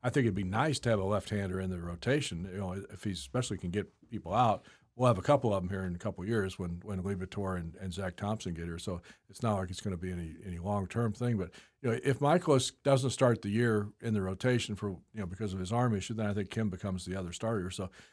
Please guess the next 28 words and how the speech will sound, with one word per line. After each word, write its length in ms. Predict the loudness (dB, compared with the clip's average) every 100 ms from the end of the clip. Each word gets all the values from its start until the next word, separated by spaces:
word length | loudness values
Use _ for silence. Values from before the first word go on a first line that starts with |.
| _ _
yeah, 160 | 0 2
with 200 | 2 2
the 80 | 2
closer 380 | 6 6 6
situation, 640 | 2 2 4 4 4 4 2
you 80 | 2
know, 60 |
you 120 | 4
know 140 | 4 6
you're 100 | 6
gonna 160 | 4
have 160 | 4 4
Hicks 220 | 4 2
back 400 | 4 6 4 2 -12 -20 _
by 100 | -2
the 120 | 2 4
All-Star 380 | 4 4 2
break. 320 | 2 2 0 0
All, 280 | 0 0 -4 _ -14
you 100 | -8
know, 60 | -4
sim-, 360 | 0 0 0 -6
seems 640 | -4 2 2 2 -2 -12 -14
signs 440 | -6 0 2 0
point 260 | -2 0 0
to 80 | 0
that. 280 | 4 4 2
So, 200 | 0 -4